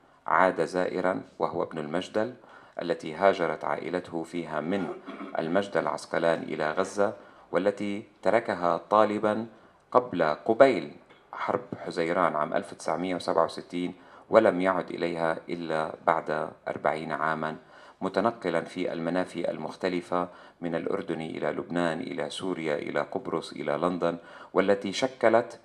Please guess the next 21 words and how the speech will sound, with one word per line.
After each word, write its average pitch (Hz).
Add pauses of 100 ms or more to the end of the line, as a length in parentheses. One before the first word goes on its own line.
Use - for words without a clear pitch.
(160)
بمجمل 98
تجربته 85 (240)
الشخصية 120 (400)
أوديسا 101
خاصة 92 (280)
تنتمي 87
إلى 85
الأوديسا 82
الفلسطينية 80
في 82
رحلة 85
التيه 82 (140)
الطويلة، 110 (340)
والتي 101 (220)
هي 117
معروف 110 (280)
إلى 98
أين 87
تتجه 85
فيها 78
البوصلة. 69